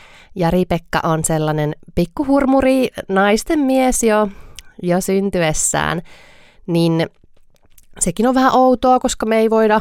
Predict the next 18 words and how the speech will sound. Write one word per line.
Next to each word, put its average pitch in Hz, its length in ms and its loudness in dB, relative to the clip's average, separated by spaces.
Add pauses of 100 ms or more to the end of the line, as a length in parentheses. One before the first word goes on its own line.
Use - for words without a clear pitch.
(520)
tietää 202 460 2
meidän 175 460 0
pikkulasten 165 760 -2 (360)
seksuaalista 156 600 -4
suuntautumista, 190 880 -6 (1120)
niin, 160 480 -2 (800)
niin 156 280 -2
si-, 175 320 0
siinäkin 170 580 -2 (440)
on 156 300 -4
hyvä 160 360 0 (400)
paikka 156 420 -4
purkaa 147 480 -4
sitä - 380 -6 (240)
heteronormatiivisuutta, 151 1600 -6
koska - 300 -12
tota, 151 300 -8 (1040)
ää, 139 280 -8